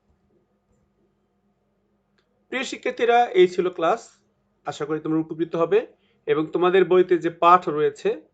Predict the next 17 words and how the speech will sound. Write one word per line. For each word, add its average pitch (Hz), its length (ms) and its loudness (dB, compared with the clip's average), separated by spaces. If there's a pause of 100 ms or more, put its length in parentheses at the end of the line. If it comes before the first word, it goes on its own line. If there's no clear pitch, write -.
(400)
অর্থাৎ 143 320 -4
যে 151 80 -8 (100)
টেস্ট 208 240 4 (100)
রয়েছে, 160 240 -6 (160)
সেই 147 200 -10
টেস্ট 143 220 -10 (120)
তোমরা 156 200 -6 (140)
অবশ্যই 170 460 -6
ভালোভাবে 143 340 -2 (180)
অধ্যয়ন 123 400 -6
করবে। - 240 -16 (2000)
তোমাদের 147 280 -4
জন্য 160 140 -2 (160)
গ্রুপ 165 200 2
ওয়ার্ক 170 220 0
দিচ্ছি, 175 240 -10
দেখো, 170 200 0